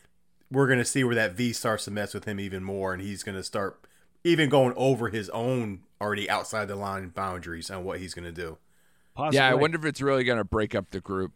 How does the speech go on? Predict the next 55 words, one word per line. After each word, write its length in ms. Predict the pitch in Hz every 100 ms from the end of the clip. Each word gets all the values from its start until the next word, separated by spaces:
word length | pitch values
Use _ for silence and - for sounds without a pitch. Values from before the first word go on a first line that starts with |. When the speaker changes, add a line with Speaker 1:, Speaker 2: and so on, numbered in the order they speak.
| _ _ _ _ -
Speaker 3:
uh, 220 | 107 95
there's 220 | 113 120
a 60 | 120
lot 220 | 107 107
of 80 | 104
stuff 340 | - 98 92
where, 420 | 98 90 85 85 - _ _ -
like 180 | 120
I 80 | 110
said, 260 | - 120 90
there's 200 | 95 117
either 180 | 104 104
gonna 160 | 101
be 160 | 98 98
regret 500 | 92 87 104 101 -
that 140 | 107 98
they 200 | 90 87
went 300 | 92 95 -
this 180 | 95
hard 260 | 104 92 87
at 100 | 82
all, 340 | 107 151 175 - _ _
and 180 | - 101
then 520 | 101 101 101 98 90 - _
just 300 | - 98 - -
how 360 | - 113 95 - _
hard 400 | - 104 98 92 - _ -
he 180 | 110
can 160 | 101 90
go 200 | 95 104
now 220 | 92 87
because 300 | 85 85 95
he's 160 | 87 87
on 200 | 90 78
this 120 | 76
stuff. 360 | - 107 76 -
Speaker 1:
Right. 200 | 110 92
Speaker 3:
So 160 | 80 78 - - _ - _ -
i-, 40 |
it's 400 | 120 131 135 113
gonna 200 | 143 131
be 140 | 113 110
interesting 440 | 104 101 - 95
to 80 | 92
see 400 | - 98 90 82 -
how 180 | 104 92
that 160 | 87
gets 180 | 92 -
all 120 | 87
split 260 | - 98 90
up. 140 | 87 -
And 120 | 127
like 160 | 160 160
I 80 |
said, 280 | 147 175 123